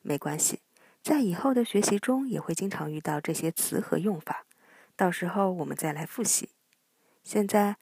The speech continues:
我们把今天的内容再总结一下。Classmate，同学，复数classmates，同学们。Student，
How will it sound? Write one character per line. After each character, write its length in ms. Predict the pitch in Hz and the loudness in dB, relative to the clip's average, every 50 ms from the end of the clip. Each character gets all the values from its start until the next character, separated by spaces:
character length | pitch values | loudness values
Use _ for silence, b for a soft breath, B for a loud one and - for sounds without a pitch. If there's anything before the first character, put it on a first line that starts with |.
| _ _ | _ _
我 140 | - 147 | -4 -2
们 120 | 156 175 196 | -2 -2 -2
把 140 | - 170 - | -2 -4 -4
今 220 | - - 226 269 | -2 -2 -2 0
天 160 | - - 370 | 0 0 0
的 100 | 359 302 | 2 0
内 180 | 208 185 170 156 | 0 0 0 0
容 200 | 151 151 - - | -2 -2 -6 -6
再 160 | - - 151 | -4 -4 -4
总 160 | 147 - - - | -4 -6 -8 -8
结 200 | - - - 73 | -8 -8 -6 -6
一 100 | 73 71 | -4 -2
下。 300 | - - 92 - - - _ _ _ _ _ _ _ _ _ _ _ _ _ _ _ - | -2 0 -2 -2 -4 -10 _ _ _ _ _ _ _ _ _ _ _ _ _ _ _ -2
Classmate， 800 | - 175 185 247 - - - - - 165 151 - - - - - _ _ _ _ _ _ _ _ _ _ _ _ - | 2 4 4 4 4 2 0 -2 -4 -6 -8 -8 -8 -10 -10 -12 _ _ _ _ _ _ _ _ _ _ _ _ -18
同 280 | - - 156 151 190 | -12 -10 -8 -6 -4
学， 380 | 233 - - - 76 73 - - _ _ _ _ _ _ _ _ _ _ _ _ _ _ | -4 -4 -4 -4 -4 -4 -4 -6 _ _ _ _ _ _ _ _ _ _ _ _ _ _
复 240 | - - - 262 240 | -10 -4 -2 0 0
数 360 | 214 - - 226 214 208 208 - _ _ _ _ - | 0 0 0 0 0 0 -2 -6 _ _ _ _ -8
classmates， 880 | - - 147 156 175 262 330 - - 180 160 151 135 - - - - - _ _ _ _ _ _ _ _ _ _ _ _ _ _ _ _ | -4 -2 0 0 0 0 -2 -4 -6 -8 -8 -10 -8 -6 -4 -4 -4 -6 _ _ _ _ _ _ _ _ _ _ _ _ _ _ _ _
同 220 | - - 147 151 | -12 -8 -6 -6
学 240 | 226 - - - - | -6 -4 -4 -6 -4
们。 180 | - 196 220 190 - - _ _ _ _ _ _ _ b b b b b b b b b | -2 -2 -4 -4 -4 -10 _ _ _ _ _ _ _ b b b b b b b b b
Student， 800 | b - - - 202 226 269 302 269 185 156 - - - - | b -4 -2 2 2 4 4 4 4 4 0 -2 -6 -6 -8